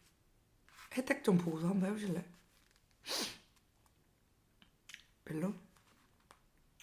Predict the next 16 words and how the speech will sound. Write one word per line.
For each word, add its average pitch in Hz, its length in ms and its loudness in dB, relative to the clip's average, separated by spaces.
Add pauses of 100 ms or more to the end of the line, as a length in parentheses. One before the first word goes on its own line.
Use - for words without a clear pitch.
(340)
아쉽네. - 340 -6 (1160)
되게 247 240 6
좋은 202 520 4
수수료를 349 1000 6 (480)
평생 403 540 10
이십 220 240 4
퍼센트를 220 440 10
할인을 220 360 8
해줘가지고 180 760 4 (600)
되게 202 260 8
좋은 190 220 6
수수료고, 156 600 -2
아니, 170 160 8
되게 190 220 6
좋은 185 220 6
중개소거든. 156 800 0